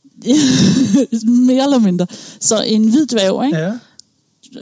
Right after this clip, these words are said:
Speaker 1: Okay, vi har en, øh, vi starter med at have en sol, en stor stjerne, og, øh, og massen vil gerne søge ind mod midten. Det er jo tyngdekraften.
Speaker 2: Ja.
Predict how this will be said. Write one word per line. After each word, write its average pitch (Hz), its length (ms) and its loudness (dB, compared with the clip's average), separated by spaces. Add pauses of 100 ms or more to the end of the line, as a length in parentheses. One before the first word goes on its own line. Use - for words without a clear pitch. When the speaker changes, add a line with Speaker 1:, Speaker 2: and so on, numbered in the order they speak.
(140)
Speaker 1:
Okay, 202 280 -2
vi 196 80 0
har 220 220 -4
en, 220 200 -4
øh, 202 260 -2
vi 190 60 -6
starter 233 240 -4
med 214 260 -4 (100)
at 190 80 -8
have 185 80 -6
en 185 60 -8
sol, 285 320 -8 (460)
en 214 80 -14
stor 208 220 -10
stjerne, 214 420 -6 (480)
og, 214 420 -2
øh, 196 240 -4 (120)
og 190 280 -10
massen 240 380 -4
vil 214 100 -4
gerne 202 280 -6
søge - 200 -10
ind 214 120 -8
mod 196 160 -10
midten. 277 360 -6 (300)
Det 240 160 -6
er 226 40 -2
jo 175 220 -6
tyngdekraften. 262 680 -6
Speaker 2:
Ja. 165 120 -2